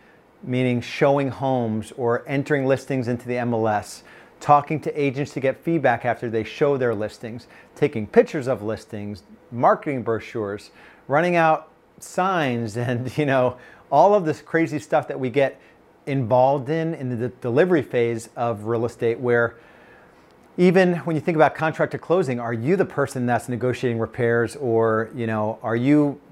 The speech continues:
keeping track of paperwork and keeping, you know, things legit with your broker? All those things, right, are not systemized. You're not simplifying if you're doing all those things.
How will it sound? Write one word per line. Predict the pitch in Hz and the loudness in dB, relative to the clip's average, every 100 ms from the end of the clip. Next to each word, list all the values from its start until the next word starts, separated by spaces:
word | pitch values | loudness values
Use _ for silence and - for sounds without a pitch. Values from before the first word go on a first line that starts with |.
| - - | -20 -6
keeping | 156 147 135 | -4 -2 -4
track | - 131 123 | 0 0 0
of | 113 | -6
paperwork | 135 131 120 117 120 - | -4 -4 0 0 0 -2
and | 110 110 - - - | -6 -8 -14 -20 -20
keeping, | - 160 151 143 139 123 143 | -2 0 2 2 -2 -4 -4
you | 127 | 0
know, | 123 | 0
things | 120 139 120 | 0 -2 0
legit | 117 131 143 | -2 0 -2
with | 123 | -2
your | 113 | -6
broker? | 98 127 127 - 127 123 - - - | -2 2 2 2 -2 -2 -6 -20 0
All | 135 160 | 2 4
those | 175 170 165 | 4 2 0
things, | 180 170 127 95 | -4 -2 -4 -2
right, | 123 123 127 | 0 0 -2
are | 120 | -6
not | 117 117 131 135 - - | -4 -2 0 -2 -6 -20
systemized. | - 147 - 127 104 104 127 | -6 -6 -4 -8 -6 -6 -2
You're | 120 | 0
not | 143 175 156 | 2 0 -2
simplifying | 170 151 131 127 117 113 | -4 -2 -2 -2 -2 -2
if | 110 | -2
you're | 120 | -2
doing | 110 123 117 | 0 -2 0
all | 113 | 0
those | 107 104 - | 0 -6 -6
things. | 120 107 110 | -8 -8 -14